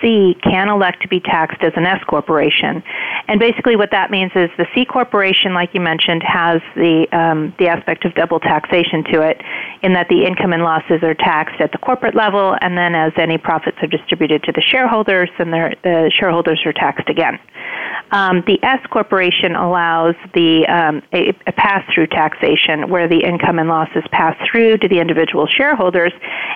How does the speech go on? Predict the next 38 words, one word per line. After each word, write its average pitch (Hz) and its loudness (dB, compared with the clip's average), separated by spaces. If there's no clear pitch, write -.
and, 208 0
and 196 0
for 190 2
many 202 2
tax 311 0
advisors, 190 0
they 196 2
feel 196 2
that 175 0
that's 170 0
the, 175 0
the 185 -2
best 175 -2
tax 302 0
structure - 0
for 170 0
small 170 0
business 196 0
owners 175 0
because 196 0
it 190 2
allows, 185 2
um, 175 0
small 165 0
business 170 0
owners 160 0
to 175 -2
take 165 0
advantage 160 0
of 160 0
certain, 156 -2
um, 156 -2
in, 170 -2
in 180 -2
tax - -2
benefits 165 -2
relating 170 2
to 151 -6